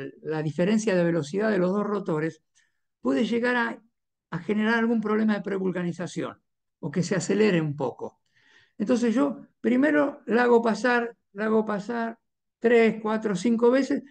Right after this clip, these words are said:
y después ya hago un rollito y la mando de punta. Y una vez que está caliente, no,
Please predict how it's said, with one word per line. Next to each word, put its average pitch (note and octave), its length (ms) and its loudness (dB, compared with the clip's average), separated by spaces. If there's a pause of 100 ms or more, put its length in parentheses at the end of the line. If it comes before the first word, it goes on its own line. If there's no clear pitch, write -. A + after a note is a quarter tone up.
(160)
y C4 100 -2
después C4 300 0
ya B3 100 2
hago A#3 120 0
un A#3 120 0
rollito B3 500 -2
y A#3 60 -2
la G3+ 100 -4
mando G#3 300 -2
de G#3 140 0
punta. A#3 640 -4 (800)
Y A3+ 120 2
una A#3+ 140 2
vez C4 140 4
que B3+ 80 2
está C4 180 -2
caliente, B3+ 760 4 (800)
no, - 440 -4